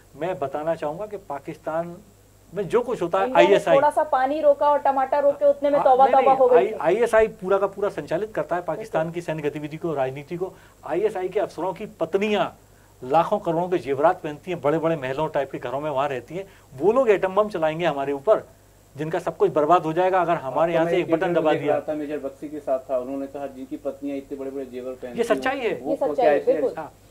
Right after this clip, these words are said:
Speaker 1: हमारे
Speaker 3: क्या
Speaker 1: यहाँ
Speaker 3: बम
Speaker 1: संसद पे
Speaker 3: गिराएंगे?
Speaker 1: हमला हुआ।
Speaker 2: लेकिन, लेकिन, लेकिन यहाँ पर मैं आप दोनों से कहना चाहूंगी, दो हज़ार चौदह में जब मोदी जी आए और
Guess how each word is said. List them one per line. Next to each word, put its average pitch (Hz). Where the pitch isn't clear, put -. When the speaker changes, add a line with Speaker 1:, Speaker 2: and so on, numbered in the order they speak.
Speaker 1:
हमारे 160
Speaker 3:
क्या 214
Speaker 1:
यहाँ 208
Speaker 3:
बम -
Speaker 1:
संसद 196
पे 214
Speaker 3:
गिराएंगे? 190
Speaker 1:
हमला 208
हुआ। 190
Speaker 2:
लेकिन, 294
लेकिन, 330
लेकिन 339
यहाँ 294
पर 320
मैं 330
आप 294
दोनों 285
से 320
कहना 277
चाहूंगी, 254
दो 262
हज़ार 277
चौदह 277
में 277
जब 254
मोदी 247
जी 269
आए 254
और 233